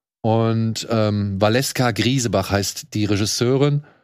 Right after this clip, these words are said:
Und der wurde halt schon von echt sehr vielen <clears throat> Kritikern als einer der besten deutschen Filme in dem Jahr, in dem er erschienen ist,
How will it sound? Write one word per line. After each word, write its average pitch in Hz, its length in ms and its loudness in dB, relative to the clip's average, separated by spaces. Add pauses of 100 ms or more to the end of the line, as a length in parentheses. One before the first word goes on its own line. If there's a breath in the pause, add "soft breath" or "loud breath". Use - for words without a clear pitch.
(200 soft breath)
Und 110 180 0
der 110 140 0
wurde 139 240 4
halt 131 160 2
schon 135 320 2
von 120 340 0
echt 127 260 -2
sehr 170 400 0
vielen 143 680 2
<clears throat> - 20 -14
Kritikern 139 520 2
als 120 220 0
einer 131 160 2
der 127 80 2
besten 131 320 -2
deutschen 127 320 0
Filme 131 220 2
in 117 80 0
dem 123 160 2
Jahr, 123 200 4
in 120 60 0
dem 120 100 0
er 120 40 0
erschienen 131 320 0
ist, - 180 -4